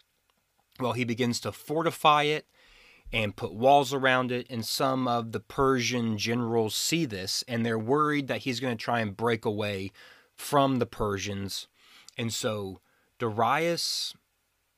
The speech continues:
rewards, I'm using air quotes, him by making him a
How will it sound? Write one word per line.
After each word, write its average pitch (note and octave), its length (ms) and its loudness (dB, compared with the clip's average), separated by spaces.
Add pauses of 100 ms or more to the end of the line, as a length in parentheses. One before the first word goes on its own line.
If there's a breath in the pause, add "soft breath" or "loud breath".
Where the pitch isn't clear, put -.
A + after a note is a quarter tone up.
(260)
rewards, A2 1300 2
I'm A2 120 -4
using G2+ 240 -4
air A2 180 -2
quotes, F#2+ 420 -8 (300 loud breath)
him C3 260 2
by A2+ 140 6
making C3 440 2
him B2 300 -2
a G2 200 -4